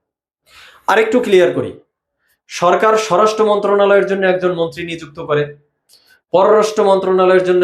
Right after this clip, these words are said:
একজন মন্ত্রী থাকে, বাণিজ্য মন্ত্রণালয়ের জন্য একজন মন্ত্রী থাকে, বা অনেক মন্ত্রণালয়ের জন্য প্রতিমন্ত্রীও তারা নিযুক্ত করে। সেম স্বরাষ্ট্রমন্ত্রীর পদের জন্য প্রধান বিরোধী দলও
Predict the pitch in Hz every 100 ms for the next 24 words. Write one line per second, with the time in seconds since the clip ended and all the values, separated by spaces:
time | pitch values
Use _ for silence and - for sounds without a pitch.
0 | 170 147 160 151 143 143 139 127 127 -
1 | _ _ _ _ _ _ _ _ 131 175
2 | 214 208 214 202 190 190 185 180 180 175
3 | 165 147 151 151 143 147 139 123 113 -
4 | _ _ _ - 151 - 180 190 170 170
5 | 175 175 170 165 165 165 165 147 165 190
6 | 196 185 180 180 196 190 175 165 151 147
7 | 147 131 120 - _ _ _ _ _ _
8 | _ _ _ _ _ - - 208 226 214
9 | 143 - - _ _ _ _ _ _ _
10 | - - 175 190 190 - 208 190 185 180
11 | 196 196 196 185 - - _ _ 165 165
12 | 185 175 185 190 202 - 160 160 160 143
13 | 156 160 165 180